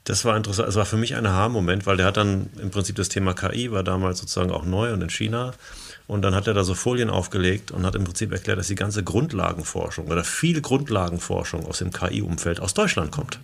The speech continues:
Wo du sagst, ne, wir sind, wir sind innovativ, wir haben die Mathematiker, wir haben die Physiker, die diese Modelle entwickeln, aber wir kriegen es nicht hin. Und die Chinesen waren halt vor zehn Jahren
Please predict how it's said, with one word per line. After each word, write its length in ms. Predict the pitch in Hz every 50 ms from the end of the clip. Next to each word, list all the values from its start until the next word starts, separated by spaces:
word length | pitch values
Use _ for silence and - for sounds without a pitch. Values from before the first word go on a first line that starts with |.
| - - _ _ _ _ - _ _ _ _ -
Wo 180 | 107 101 120
du 80 | 117 110
sagst, 300 | 110 147 151 143 - -
ne, 160 | 110 110 110
wir 100 | 120 110
sind, 240 | 117 120 117 - - - - -
wir 160 | 98 113 107
sind 160 | 113 110 107
innovativ, 720 | 110 107 107 98 98 90 87 - - 139 175 175 - -
wir 100 | 110 95
haben 120 | 101 113
die 80 | 110 110
Mathematiker, 1000 | 101 101 98 95 98 92 98 104 120 139 - 139 127 - 123 120 117 117 117 117 113 107 -
wir 160 | 101 90 87
haben 160 | 90 92 101 92
die 80 | 92
Physiker, 640 | - - 117 117 113 117 113 - 113 110 107 107 104
die 180 | 104 101 92 87
diese 340 | - - - 101 90 90
Modelle 460 | 92 92 90 90 80 95 98 104 110 95
entwickeln, 560 | 92 87 82 85 95 - 131 135 139 143 143
aber 200 | - 98 90 87
wir 100 | 90 90
kriegen 260 | 90 - 101 104 107
es 140 | 110 107 -
nicht 160 | 131 131 -
hin. 220 | - 180 147 95 85 - - - - - - - - - - - - -
Und 400 | - 104 101 101 101 95 - - - -
die 200 | 95 92 98 101
Chinesen 580 | - - 98 90 90 85 82 85 87 117 123 110
waren 280 | 98 92 95 95 95
halt 200 | 101 104 107 104
vor 160 | - - 107
zehn 300 | 98 - - 104 98 95
Jahren 420 | 90 85 85 90 92 107 110 110